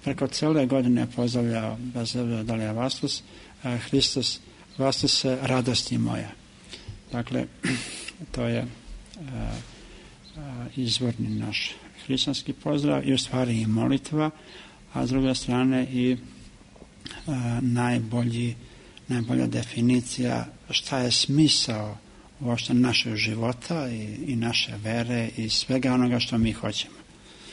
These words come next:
Dakle, radujući se pre svega Vaskrsenju, radujući se jedni drugima, radujemo se i sa našim umrlima, jer i njihova smrt, e,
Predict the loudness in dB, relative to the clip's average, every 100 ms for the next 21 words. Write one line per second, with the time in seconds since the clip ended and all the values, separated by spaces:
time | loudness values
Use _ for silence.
0 | -18 -20 -20 -20 -10 -4 -2 0 0 0
1 | -8 -12 -12 -8 -6 -4 -4 -6 -4 0
2 | 2 4 4 2 0 0 0 -2 -6 -14
3 | -14 -12 -4 -2 0 0 -2 -2 -4 -4
4 | -4 -2 2 4 4 4 -4 -16 -18 -14
5 | -4 0 2 4 2 2 0 2 2 2
6 | 2 2 4 6 6 4 -2 -14 -18 -18
7 | -14 -4 0 2 4 4 4 2 2 0
8 | -4 -10 -8 -2 0 4 4 6 4 2
9 | 4 6 6 4 4 4 4 4 4 4
10 | 0 -16 -20 -20 -20 -4 2 4 2 0
11 | -4 -8 2 4 4 2 2 2 2 0
12 | -2 -6 -14 -12